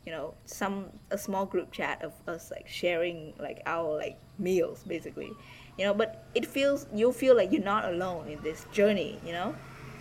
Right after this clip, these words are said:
So that's an idea I've been having, you know. Do you think it's a good idea?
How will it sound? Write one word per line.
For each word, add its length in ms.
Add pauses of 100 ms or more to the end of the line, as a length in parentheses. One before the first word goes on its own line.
(240)
So 180
that's 180
an 120
idea 540
I've 180
been 140
having, 480 (160)
you 80
know. 180 (160)
Do 60
you 80
think 140
it's 100
a 40
good 140
idea? 340